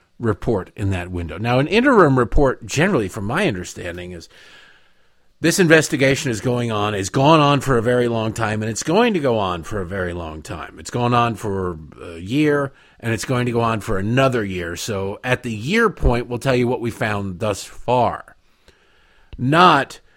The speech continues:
"We need to push this interim report out because our final report will be coming out in a month." No, you've had an investigation going on for two years,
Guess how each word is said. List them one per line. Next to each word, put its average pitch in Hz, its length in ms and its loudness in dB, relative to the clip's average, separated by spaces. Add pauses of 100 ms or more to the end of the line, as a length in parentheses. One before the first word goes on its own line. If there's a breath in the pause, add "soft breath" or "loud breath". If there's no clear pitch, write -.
(340)
"We 127 260 4
need 147 240 4
to 131 80 0
push - 280 8
this 135 280 0
interim 131 500 2
report 120 440 6
out 117 320 0
because 120 260 -2
our 113 140 2
final 135 360 0
report 117 460 4
will 113 100 -2
be 107 160 -4
coming 110 380 -2
out 104 160 0
in 95 100 -4
a 90 60 -4
month." 95 440 -4 (1600)
No, 123 320 -2 (320 soft breath)
you've 117 280 0
had 131 180 4
an 135 100 0
investigation 127 880 0
going 117 300 -2
on 113 300 0
for 101 340 -6
two 151 220 0
years, - 500 -2